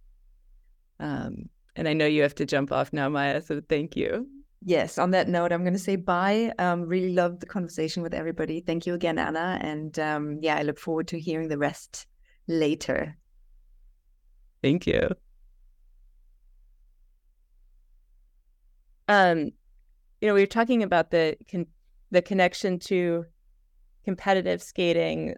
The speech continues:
Speaker 1: on the one hand, and then there's the world of dance off the ice on the other hand. And I'm, I think there's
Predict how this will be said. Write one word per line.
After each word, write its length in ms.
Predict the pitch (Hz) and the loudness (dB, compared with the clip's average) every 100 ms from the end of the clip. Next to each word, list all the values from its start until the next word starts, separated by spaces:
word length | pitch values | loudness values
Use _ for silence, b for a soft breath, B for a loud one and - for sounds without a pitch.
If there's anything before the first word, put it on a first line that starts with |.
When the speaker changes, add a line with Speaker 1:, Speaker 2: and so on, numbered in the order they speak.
| - | -4
Speaker 1:
on 140 | 165 | -2
the 100 | 165 | 0
one 260 | 160 160 165 | 0 0 0
hand, 600 | 170 160 151 151 165 - - | -2 -2 0 -2 -4 -8 -6
and 180 | 160 156 | -2 0
then 420 | 160 156 156 151 - _ _ - - | 0 0 -2 -4 -8 _ _ -8 2
there's 400 | 165 156 147 - | 4 4 2 0
the 160 | 170 160 | 0 2
world 520 | 160 170 160 156 156 | 2 2 4 0 -2
of 400 | - 151 147 143 160 _ _ - 165 | 0 2 0 -2 -12 _ _ -12 2
dance 560 | 175 165 160 - - _ _ - | 4 4 0 -6 -20 _ _ 4
off 320 | 208 220 - | 6 6 2
the 160 | 175 - | 0 2
ice 580 | - - 170 - - - 165 | 0 -2 -6 -16 -20 -8 -2
on 120 | 165 | 0
the 140 | 160 | 2
other 220 | 170 165 | 4 4
hand. 360 | 165 170 139 135 | 2 0 0 0
And 220 | 139 135 - | -2 -2 -2
I'm, 220 | 156 - _ _ _ _ _ | -2 -2 _ _ _ _ _
I 80 | 160 | -4
think 280 | 165 160 165 | 0 0 4
there's 240 | 165 160 | 4 4